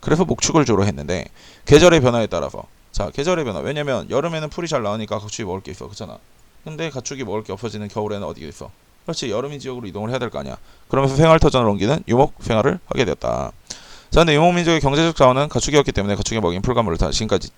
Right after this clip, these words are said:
쭉 설명했어. 자, 그런데 얘네는, 야, 가축 먹이는데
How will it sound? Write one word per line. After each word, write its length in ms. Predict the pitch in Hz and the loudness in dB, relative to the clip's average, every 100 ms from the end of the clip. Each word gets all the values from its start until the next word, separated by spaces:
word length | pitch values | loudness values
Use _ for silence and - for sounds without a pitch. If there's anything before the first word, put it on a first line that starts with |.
| _ _ - | _ _ -6
쭉 100 | 151 | 0
설명했어. 520 | 143 110 87 95 92 - - - - - - | 2 0 -2 -2 -4 -6 -20 -20 -20 -20 -2
자, 100 | - | 2
그런데 460 | 131 156 135 101 80 - - - _ _ - - - - - | 6 4 4 0 0 -8 -20 -20 _ _ -12 -12 -12 -10 0
얘네는, 420 | 117 214 262 202 - _ _ _ 127 | 4 4 4 0 -6 _ _ _ 0
야, 60 | |
가축 300 | - - - | 2 0 0
먹이는데 800 | 226 117 156 175 127 120 147 95 | 2 0 0 0 2 0 0 -6